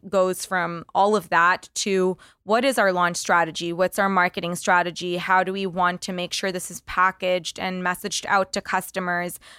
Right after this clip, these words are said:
What is the one message we wanna lean on? How do we make sure we simplify what we're saying? Because, you know, each supplement has so many different benefits, but, like, what is it that we wanna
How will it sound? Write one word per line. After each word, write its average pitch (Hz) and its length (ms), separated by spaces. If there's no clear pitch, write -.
What 196 460
is 202 400
the 214 80
one 208 480
message 190 360
we 190 100
wanna 180 240
lean 180 320
on? 170 240
How 190 260
do 196 60
we 208 100
make 196 160
sure - 180
we 185 140
simplify 185 640
what 180 180
we're 185 120
saying? 175 380
Because, 185 420
you 226 100
know, 196 300
each 226 200
supplement 202 520
has 185 180
so 202 280
many 208 160
different 185 340
benefits, 175 600
but, - 220
like, 185 220
what 190 220
is 208 120
it 214 140
that 160 160
we 196 100
wanna 180 460